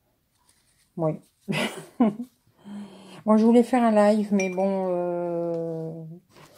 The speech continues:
c'est vrai que là, c'est compliqué parce que mon mari est encore là en vacances pour l'instant. Puis, euh, donc le live, je le ferai, euh, une fois qu'il aura repris le travail.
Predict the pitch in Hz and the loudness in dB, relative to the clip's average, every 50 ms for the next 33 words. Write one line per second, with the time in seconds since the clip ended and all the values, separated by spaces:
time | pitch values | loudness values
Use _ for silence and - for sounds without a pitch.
0 | - - - - _ _ 185 202 208 202 202 214 208 202 202 196 196 - - - | -20 -20 -20 -20 _ _ -4 -4 -4 -2 2 2 2 4 4 0 -2 -6 -12 -14
1 | - - 196 196 - 208 208 208 - 208 208 202 208 190 180 - - - 185 185 | -8 -8 -8 -6 -6 -10 -10 -4 -2 -2 -2 0 -2 -6 -8 -8 -8 -6 -4 -2
2 | 185 180 180 180 180 180 180 180 185 185 190 185 - - 170 170 160 - 170 170 | -2 -2 -4 -4 -6 -6 -6 -6 -6 -6 -6 -8 -8 -10 -12 -12 -8 -8 -6 -6
3 | 175 175 175 170 180 160 160 160 160 - - 220 233 247 254 262 262 - - - | -4 -2 -2 -2 -2 -2 -4 -4 -4 -2 -2 0 0 0 -2 -2 -4 -8 -14 -8
4 | - 190 180 175 180 - - _ _ _ _ - 240 240 247 254 254 262 262 269 | -6 -6 -6 -6 -8 -12 -16 _ _ _ _ -6 -4 -2 0 0 0 0 0 0
5 | 269 269 269 277 277 277 _ _ _ _ _ - - - - _ _ _ _ _ | -2 -4 -4 -6 -10 -16 _ _ _ _ _ -20 -20 -20 -20 _ _ _ _ _
6 | - _ _ _ _ - - - - - - - - 190 185 185 190 190 185 180 | -20 _ _ _ _ -20 -20 -20 -20 -20 -20 -16 -12 -10 -6 -6 -4 -4 -2 -2
7 | 180 175 170 170 170 170 165 165 165 160 160 156 165 - - - - - - - | -2 -2 -2 -4 -4 -4 -4 -4 -4 -6 -6 -8 -8 -10 -12 -14 -14 -16 -16 -18
8 | 50 50 - - - - - - - - _ _ - 226 208 202 202 190 185 202 | -20 -20 -20 -20 -20 -20 -20 -20 -20 -20 _ _ -10 -6 -4 -4 -4 -4 0 0
9 | 208 208 202 202 202 208 202 175 180 196 196 190 - - - - - 208 202 202 | 0 2 4 2 2 2 0 -2 -4 -6 -6 -6 -8 -12 -16 -4 0 0 0 0
10 | 190 - - _ _ _ _ _ - - 196 196 190 190 190 190 196 196 - 208 | 0 -4 -10 _ _ _ _ _ -8 -4 -2 -2 -2 -2 -2 -4 -6 -4 -4 -6
11 | 208 - 196 196 180 185 185 190 202 202 208 - 233 214 208 - - 202 185 180 | -6 -4 -6 -4 -4 -4 -2 -2 -4 -4 -6 -6 -8 -8 -8 -6 -6 -6 -6 -4
12 | 190 185 196 202 202 | -4 -4 -4 -4 -4